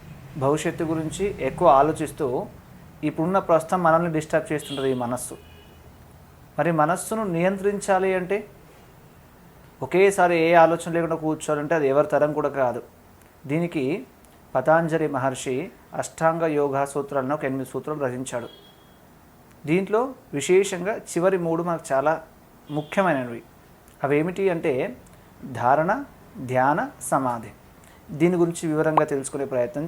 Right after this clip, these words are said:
చేద్దాం. ధారణ అంటే, ఉదాహరణ చెప్తాను మీకు.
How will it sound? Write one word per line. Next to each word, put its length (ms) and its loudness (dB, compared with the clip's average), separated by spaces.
చేద్దాం. 240 -8
ధారణ 360 4
అంటే, 460 0
ఉదాహరణ 300 6
చెప్తాను 400 -2
మీకు. 400 -4